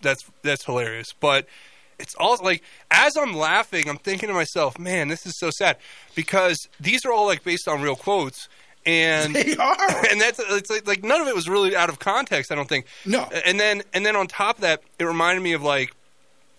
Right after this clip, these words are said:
Speaker 1: remember when George Bush was president and they used to make fun of him all the time for being dumb and having, making
Speaker 2: Oh,
Speaker 1: stupid
Speaker 2: yeah.
Speaker 1: remarks and having these stupid
Speaker 2: W?
Speaker 1: Yeah, he made a lot of dumb, mo-, you know,
Speaker 2: Oh, yeah.
Speaker 1: speech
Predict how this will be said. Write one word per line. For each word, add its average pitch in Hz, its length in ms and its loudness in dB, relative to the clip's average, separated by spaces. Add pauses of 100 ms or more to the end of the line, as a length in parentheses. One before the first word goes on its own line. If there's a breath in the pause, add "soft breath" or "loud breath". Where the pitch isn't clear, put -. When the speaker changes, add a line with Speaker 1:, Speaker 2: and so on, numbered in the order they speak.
Speaker 1:
remember 214 300 0
when 202 140 0
George 165 260 -2
Bush 156 220 -4
was 151 100 -6
president 156 480 -2
and 143 140 -4
they 139 60 0
used 143 260 -6
to 147 140 -2
make 139 200 -2
fun 143 200 -2
of 143 60 -4
him 139 120 -4
all 139 100 0
the 135 60 -14
time 143 240 -2
for 139 80 -16
being 135 300 -6
dumb 135 440 -2
and 127 160 -6
having, 135 420 -2
making 139 360 -4
Speaker 2:
Oh, 190 80 0
Speaker 1:
stupid 156 240 -4
Speaker 2:
yeah. 143 60 -4
Speaker 1:
remarks 143 500 -2
and 131 80 -6
having 135 320 -2
these 127 120 -10
stupid 147 300 -6
Speaker 2:
W? 175 380 2 (320 loud breath)
Speaker 1:
Yeah, 151 280 4
he 160 160 -2
made 156 180 0
a 143 40 0
lot 139 220 4
of 131 100 -8
dumb, 135 300 0
mo-, 135 340 -4
you 151 140 -2
know, 131 180 -2
Speaker 2:
Oh, 262 140 2
yeah. 160 220 2
Speaker 1:
speech 160 520 -4